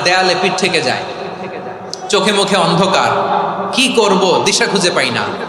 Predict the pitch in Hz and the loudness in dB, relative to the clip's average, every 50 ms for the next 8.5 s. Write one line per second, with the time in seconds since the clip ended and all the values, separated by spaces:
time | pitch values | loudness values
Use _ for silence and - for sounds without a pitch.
0 | - - - - 175 175 175 202 160 139 170 190 180 185 190 190 190 175 147 117 | -8 -6 -2 -2 0 0 0 0 2 2 2 2 2 2 2 2 2 2 2 2
1 | - - - - - - - - - - - - - - - - - - - - | 0 0 -2 -2 -2 -4 -4 -4 -4 -4 -6 -6 -6 -6 -6 -8 -8 -8 -8 -10
2 | - - - - - - - - 151 180 185 - - 196 180 185 185 175 175 170 | -10 -10 -10 -10 -12 -12 -6 -2 0 2 2 2 2 2 2 2 2 4 4 4
3 | 147 123 - - - - - - - - 170 170 - - - - - - - - | 4 2 2 0 0 0 -2 -2 0 0 -2 0 -2 -2 -4 -4 -6 -8 -8 -10
4 | - - - - - - - - 160 175 185 202 233 247 - - - - - - | -10 -10 -10 -12 -12 -12 -6 -2 0 2 2 2 2 2 0 -2 -4 -4 -6 -6
5 | - - - - - - - - - - - - - - 196 220 202 165 185 190 | -6 -6 -6 -8 -8 -8 -8 -8 -8 -8 -10 -10 -12 -4 0 0 2 4 4 2
6 | 196 202 208 214 208 180 156 - 165 151 139 123 127 120 113 - 101 92 - - | 2 2 2 2 2 2 2 2 2 0 0 0 0 0 0 0 0 0 -2 -4
7 | - - - - - - - - - - - - - - - - - - - - | -6 -6 -6 -8 -8 -8 -10 -10 -10 -10 -10 -10 -10 -10 -10 -12 -14 -14 -16 -6
8 | - - 160 190 180 151 156 180 196 180 | -2 0 2 4 4 4 4 4 4 4